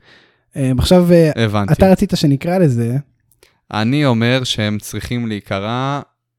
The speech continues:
Speaker 2: אה, תיאוריית המקסיקנים.
Speaker 1: שזה סבבה, כי זה אוסטין תיאורי, זה מקסיקנים, אבל לא יודע, זה
Speaker 2: אתה
Speaker 1: מרגיש
Speaker 2: יודע,
Speaker 1: לי
Speaker 2: אתה, אתה נתת לי, נתת לי עכשיו רעיון.
Speaker 1: נו.
Speaker 2: בוא ננסה לעשות הצבעה בפייסבוק.
Speaker 1: <laughs>
Speaker 2: איך
Speaker 1: נחשוב,
Speaker 2: נקרא להם?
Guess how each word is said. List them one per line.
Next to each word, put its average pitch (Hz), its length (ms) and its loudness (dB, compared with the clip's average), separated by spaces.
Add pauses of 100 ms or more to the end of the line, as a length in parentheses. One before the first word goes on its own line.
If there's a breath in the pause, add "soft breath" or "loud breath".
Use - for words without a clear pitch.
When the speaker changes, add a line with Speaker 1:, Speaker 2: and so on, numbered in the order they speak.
(140)
Speaker 2:
אה, 101 280 -4 (100)
תיאוריית 113 540 0
המקסיקנים. 98 760 -6 (840 soft breath)
Speaker 1:
שזה 180 240 0
סבבה, 214 460 4 (180)
כי 147 120 2
זה 170 80 4
אוסטין 185 240 2
תיאורי, 196 340 2
זה 180 100 6
מקסיקנים, 175 720 0
אבל 147 120 -4
לא 214 40 -2
יודע, 208 140 0
זה 143 60 2
Speaker 2:
אתה 135 80 2
Speaker 1:
מרגיש 143 120 0
Speaker 2:
יודע, 143 100 4 (280)
Speaker 1:
לי 117 100 0
Speaker 2:
אתה, - 140 -8
אתה 113 160 -2
נתת 117 320 0
לי, 147 260 2
נתת 117 320 -2
לי 120 160 0
עכשיו 104 280 -2
רעיון. 98 360 0 (260)
Speaker 1:
נו. 151 260 4 (1400 loud breath)
Speaker 2:
בוא 131 220 2
ננסה 156 580 -2 (760)
לעשות 107 360 -2
הצבעה 113 340 2
בפייסבוק. - 640 -2
Speaker 1:
<laughs> - 60 -2 (1200 loud breath)
Speaker 2:
איך 190 180 6
Speaker 1:
נחשוב, 156 260 6
Speaker 2:
נקרא 151 160 6
להם? 117 220 4